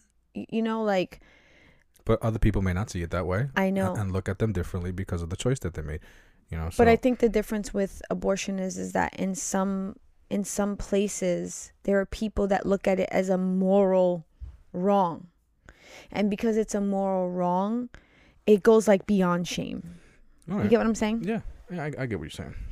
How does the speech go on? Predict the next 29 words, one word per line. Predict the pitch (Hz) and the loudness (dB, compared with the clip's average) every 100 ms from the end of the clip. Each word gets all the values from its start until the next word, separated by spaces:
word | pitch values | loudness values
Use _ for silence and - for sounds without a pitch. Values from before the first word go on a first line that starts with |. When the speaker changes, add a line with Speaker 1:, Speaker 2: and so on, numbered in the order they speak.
| - - - - - | -12 -14 -16 -18 -12
Speaker 1:
So | - 208 202 196 190 190 - _ _ _ _ _ | 0 4 6 6 4 0 -8 _ _ _ _ _
that | - 202 220 277 | -4 4 6 6
one | 294 311 | 0 0
was, | 302 240 | -2 0
like, | 214 202 185 190 - - _ _ _ _ _ _ _ | 2 2 2 -2 -10 -20 _ _ _ _ _ _ _
w-, | 190 202 - | -8 -8 -6
when | 208 220 | -2 0
I | 208 | 0
thought | 196 - 226 233 | -2 2 4 4
about | 202 185 185 | 4 2 2
it | 175 | 0
and | 185 | -2
then | 185 | -2
I | 185 | -2
posed | 180 - 202 196 196 | -2 0 0 0 -2
the | 185 | -4
question | - 185 - 185 185 | -2 -4 -4 -8 -8
to | 190 | -6
my | 185 | -4
girl | 180 185 185 | 0 2 2
groups | 190 185 185 - | 0 -2 -2 -6
and | 180 185 | -4 0
that | 190 | 0
one | - 196 | 0 -4
came | - 190 180 | -4 -2 2
back, | 196 190 233 | 6 6 4
I | 180 | -2
was | 185 170 | -2 -6
like, | - | -12